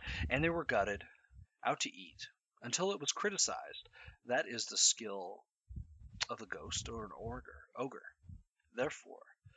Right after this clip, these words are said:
we went to inspect the house at number eight eighty one half, Mu three, Tai Chang subdistrict. The house of Miss Bunanam Furab, who's sixty-nine years old. The owner of the house,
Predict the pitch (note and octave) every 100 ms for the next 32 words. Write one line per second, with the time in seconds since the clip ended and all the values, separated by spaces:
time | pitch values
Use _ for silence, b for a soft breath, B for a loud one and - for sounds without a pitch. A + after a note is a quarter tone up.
0 | B B - C#3 F#3 F#3 D3+ - - F3
1 | - E3 - F#2 E2+ - A2+ G#2 G#2+ G2
2 | F#2+ A#2 B2+ F#2 - - - - A#2 A2
3 | B2+ - A2+ A#2+ - F2 F2 - - _
4 | A#2 D#3 D#3 D#3 - F#2 - - B B
5 | _ - B2 C3 - G#2+ G#2 - F#2 -
6 | - - - - - - _ _ _ _
7 | _ _ _ _ _ _ _ _ _ _
8 | _ - - D#3+ F3+ - B2 A#2+ A#2+ A#2
9 | A#2 - - - A2 B2 D#3 D3 C3 A#2
10 | A2+ A#2 _ _ - B2+ F#2+ - - -
11 | - _ - - - A2+ - A#2+ - A2
12 | G#2 G2+ F2+ - G2 F2 E2+ - b b
13 | b - G#2+ C3+ E3+ G2+ F2 G2+ F2+ A#2+
14 | A2 G2 - -